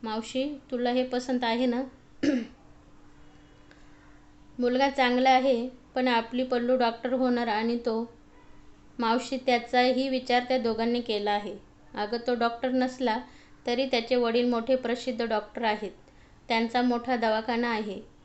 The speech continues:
पल्लू स्वतःच्या दवाखान्यात काम करेल. माझे काही नाही, पण तुझ्या काकांना व्यवस्थित सांग म्हणजे झाले."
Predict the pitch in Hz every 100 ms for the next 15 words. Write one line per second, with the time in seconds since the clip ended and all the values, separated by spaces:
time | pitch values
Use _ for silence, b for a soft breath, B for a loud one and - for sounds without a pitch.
0 | - 233 226 254 254 233 - 240 247 233
1 | 233 233 247 240 240 226 240 226 185 -
2 | - B B B B - 233 226 233 262
3 | 240 240 262 254 247 226 233 - 240 233
4 | 240 240 247 247 220 - 240 240 233 254
5 | 254 247 240 254 226 226 B B - 226
6 | 233 226 233 233 196